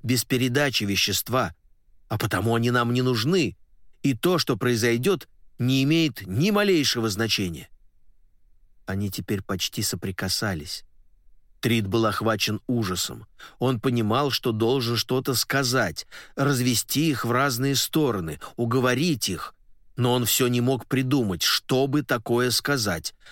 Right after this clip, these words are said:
а потом и придумывать не пришлось. К их пещере приблизился Жёсткий. И не один Жёсткий, а целых три. Они что-то говорили,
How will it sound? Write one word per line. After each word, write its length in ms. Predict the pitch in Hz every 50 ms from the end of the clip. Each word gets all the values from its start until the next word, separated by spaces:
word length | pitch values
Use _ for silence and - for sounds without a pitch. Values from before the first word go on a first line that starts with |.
| - - -
а 120 | - 107 95
потом 320 | 104 92 - 107 123 131
и 60 | 131
придумывать 640 | 110 127 113 101 87 117 160 196 175 127 120 - -
не 100 | - 101
пришлось. 640 | 87 - 95 87 - - 87 82 78 - - - - - - - _ - - - - - - - - _ - - - _
К 100 | - -
их 180 | 131 123 110 -
пещере 640 | - 117 104 - - - - 123 131 127 110 92 - - - - - - - -
приблизился 800 | - 131 139 131 104 107 117 120 104 101 110 101 - - - 107
Жёсткий. 720 | 95 - - 117 117 104 - - - - - 110 - - _ _ _ _ - - - - - - _ - - - -
И 120 | 131 127
не 160 | 127 127 139
один 420 | 135 127 120 107 110 151 156 127 110
Жёсткий, 600 | 92 95 117 117 98 - - - - 95 85 - - - - -
а 120 | 117 117
целых 380 | - - 120 110 107 104 - -
три. 360 | - - 101 107 95 85 - _ _ _ _ _ - - - - - - - -
Они 260 | - 107 107 107 110
что-то 340 | 98 - - 120 107 - 107
говорили, 640 | 92 95 101 92 90 90 113 139 131 104 90 80